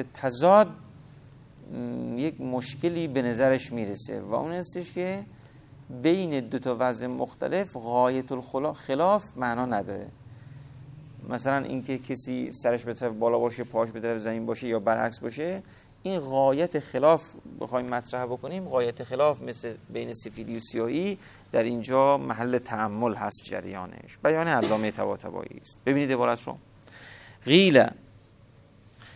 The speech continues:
قائلش ملا صدرا هست. خود قیل مشعر به تضعیف، منتها در ادامه وقتی می‌خواد تضعیفش رو بیاره فقط در ارتباط با بحث تضاد، نه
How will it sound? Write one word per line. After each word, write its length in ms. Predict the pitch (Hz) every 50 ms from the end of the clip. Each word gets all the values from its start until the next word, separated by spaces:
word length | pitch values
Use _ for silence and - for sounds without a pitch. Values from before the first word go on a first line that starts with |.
| - - - - - - - - - - - - -
قائلش 600 | 95 113 123 123 127 143 151 151 156 147 - -
ملا 240 | 120 113 107 107 107
صدرا 420 | 101 - 123 107 101 110 117 110 101
هست. 420 | 101 101 101 101 - - - - - - - - - - - - - -
خود 180 | - - 135 139
قیل 360 | 127 110 120 120 120 131 135
مشعر 420 | 135 135 127 117 - - 117 131
به 100 | 123 131
تضعیف، 500 | 127 - 117 110 104 113 131 151 139 113
منتها 420 | 113 107 110 110 107 - 135 139 139
در 320 | 123 127 123 120 120 123 - - - - - - - - - - - -
ادامه 380 | - 120 110 120 117 123 135 151
وقتی 280 | 147 139 127 - 120 120
می‌خواد 260 | 113 107 113 110 104 104 101 98 101 -
تضعیفش 680 | - 117 113 107 98 101 - 107 120 107 113 107 - -
رو 40 | 117 107
بیاره 380 | 101 107 110 113 117 135 156
فقط 360 | 151 - 135 127 135 151 160
در 360 | - - 117 104 - - 110 107
ارتباط 420 | 107 101 - 113 123 135 135 143
با 240 | 139 139 143 143 139
بحث 280 | 123 127 127 131 135
تضاد، 640 | 143 127 - - 123 117 117 151 147 123 92 90 101
نه 160 | 101 123